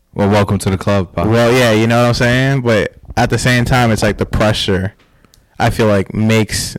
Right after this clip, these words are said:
Speaker 2: whatever is the end result, which is good. Like, you need something to apply pressure.
Speaker 1: Right.
Speaker 2: Which is why I felt like I wanted to move out. Like, as I said, like, I coulda just coasted and stayed home and not spend money on rent and, like,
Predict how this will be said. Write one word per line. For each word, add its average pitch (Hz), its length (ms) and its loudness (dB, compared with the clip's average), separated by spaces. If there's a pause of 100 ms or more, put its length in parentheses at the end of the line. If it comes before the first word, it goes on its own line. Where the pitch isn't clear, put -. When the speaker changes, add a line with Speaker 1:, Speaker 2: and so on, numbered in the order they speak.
Speaker 2:
whatever 104 540 2
is 101 220 -2
the 101 120 0
end 95 140 0
result, 95 440 -2 (100)
which 104 180 -2
is 98 200 -2
good. 113 360 0
Like, 95 140 0
you 110 80 2
need 127 160 2
something 110 220 0
to 101 60 2
apply 95 240 0
pressure. 95 480 -2 (280)
Speaker 1:
Right. 95 280 0
Speaker 2:
Which 104 160 0
is 107 80 0
why 107 220 2
I 104 60 2
felt 107 180 0
like 101 160 0
I 98 120 0
wanted 104 340 0
to - 80 -4
move 98 220 2
out. 104 180 2
Like, 92 180 0
as 110 140 2
I 113 80 2
said, 135 220 2
like, 101 140 2
I 101 100 0
coulda 139 200 2
just 104 200 -2
coasted 120 400 0
and 98 120 -4
stayed 104 200 -2
home 110 260 2
and 101 60 0
not 101 200 -4
spend 107 300 -4
money 107 160 0
on 90 160 -2
rent 117 320 0
and, 107 100 -2
like, 95 240 -2